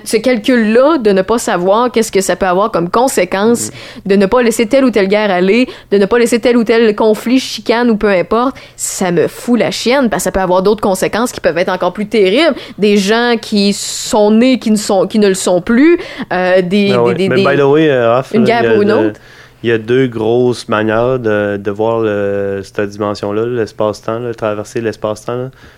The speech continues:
Speaker 2: Faut comme tu choisisses un peu, euh, de bord, là, dans quelle direction on se place, là, parce que tu peux choisir si traverser l'espace-temps, ça reste, genre, une, univers, genre, un univers,
Speaker 1: Mhm.
Speaker 2: puis que,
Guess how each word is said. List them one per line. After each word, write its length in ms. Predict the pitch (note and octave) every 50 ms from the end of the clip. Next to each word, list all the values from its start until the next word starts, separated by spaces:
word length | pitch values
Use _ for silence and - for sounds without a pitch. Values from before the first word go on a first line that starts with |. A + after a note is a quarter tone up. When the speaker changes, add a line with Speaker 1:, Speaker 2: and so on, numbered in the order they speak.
| _ _
Speaker 2:
Faut 120 | - A#2
comme 160 | C3+ C#3+ C#3+
tu 80 | - -
choisisses 340 | - - B2+ A#2+ A#2+ C3+ -
un 120 | C3+ A#2
peu, 100 | - -
euh, 380 | C#3+ C#3+ C#3 C3+ C3 B2 A#2+ A#2
de 240 | A2 A2 A2 A2+ G#2+
bord, 260 | A2+ A#2 A#2+ B2+ C3
là, 140 | C3+ C3 B2+
dans 120 | A#2+ A2+
quelle 160 | - - A2+ A#2
direction 260 | - - - B2+ B2
on 40 | A#2
se 60 | -
place, 300 | - B2+ B2 C3+ - -
là, 80 | D3 C#3
parce 180 | - A#2+ -
que 100 | - B2
tu 440 | A#2 - - - - - - - -
peux 100 | - E3
choisir 560 | E3+ - - D#3+ C#3+ C3+ B2+ C#3 D3+ D#3 D#3 D3+
si 560 | - - - - - D3 D3+ D3+ D3+ D3+ D3 - - - - - _ -
traverser 480 | - D3 C3+ C3+ C3+ B2+ - - D3
l'espace-temps, 720 | C#3+ C3+ C3 - - B2+ A#2+ A#2+ - - C3 B2 C3 C3
ça 300 | B2 - - A#2+ A2 A2
reste, 500 | G2+ G2 A2+ A#2+ B2 B2 - - - -
genre, 360 | A2+ A2 A2 A2+ A2+ A2+ - - -
une, 360 | - B2 C3 B2+ A#2 A2 A2 -
univers, 540 | - B2 A#2+ A#2 A2+ A2 G#2+ A2 A#2 B2+ C3 C3 C3+ C3
genre, 240 | A#2+ A#2 A#2 - - -
un 60 | A#2+ B2
univers, 400 | B2+ B2 A#2+ A2 A2 G#2+ A2 A#2+ B2
Speaker 1:
Mhm. 120 | G#3 G3 G3+
Speaker 2:
puis 80 | A3 A3+
que, 220 | - A2 G#2+ G#2